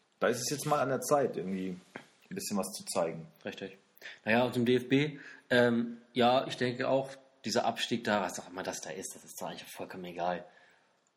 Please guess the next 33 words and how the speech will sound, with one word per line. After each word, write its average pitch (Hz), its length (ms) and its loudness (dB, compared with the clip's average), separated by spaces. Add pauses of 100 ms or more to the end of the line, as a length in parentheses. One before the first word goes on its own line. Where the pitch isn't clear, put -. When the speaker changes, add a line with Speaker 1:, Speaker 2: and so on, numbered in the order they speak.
(120)
Speaker 2:
Wird 120 220 2
passieren, 123 520 0 (120)
aber 101 440 0
pff, - 240 -6 (320)
also, 101 400 0 (380)
das - 160 -2
finde 117 140 2
ich 110 40 2
jetzt 107 100 0
überhaupt 104 240 4
nicht 95 140 -6
tragisch. 92 540 0 (1000)
Oh, 120 420 4
bis - 200 -6
halt 110 200 0
zweite 107 320 0
Liga, 95 200 -8
also 87 120 -6
weiß 87 200 -4
ich 95 40 -6
nicht, 90 140 -8
ob - 60 -16
das - 160 -12
jetzt, - 380 -12 (640)
mich, 170 260 0
mich 131 140 2
interessiert 110 340 -2
es - 80 -10
eh 120 120 0
nicht 120 160 -2
so 104 100 -2
wirklich, 104 320 -4
also. 92 380 -4